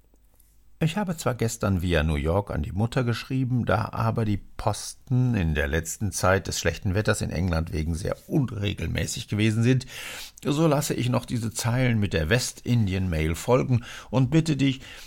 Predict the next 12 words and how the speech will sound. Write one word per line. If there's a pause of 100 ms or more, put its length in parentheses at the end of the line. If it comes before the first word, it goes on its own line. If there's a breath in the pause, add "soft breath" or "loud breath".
(120)
die
Mutter
von
mir
zu
grüßen,
weil
sie
dann
jedenfalls
auf
einen